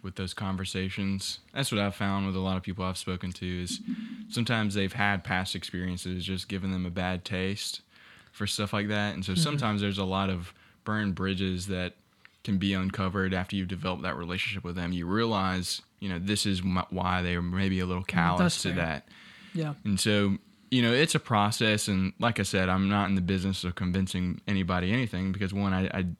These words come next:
Speaker 1: you know, I don't believe I'm capable of doing that anyway.
Speaker 2: Hmm.
Speaker 1: I just wanna have an honest conversation with somebody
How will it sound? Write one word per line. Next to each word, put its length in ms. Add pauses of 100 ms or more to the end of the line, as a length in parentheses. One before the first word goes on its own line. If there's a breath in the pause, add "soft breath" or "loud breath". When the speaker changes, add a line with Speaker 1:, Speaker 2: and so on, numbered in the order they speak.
(120)
Speaker 1:
you 180
know, 140 (160)
I 160
don't 220
believe 280
I'm 140
capable 500
of 120
doing 280
that 160
anyway. 540 (200)
Speaker 2:
Hmm. 200 (720 loud breath)
Speaker 1:
I 60
just 100
wanna 160
have 120
an 80
honest 280
conversation 600
with 100
somebody 540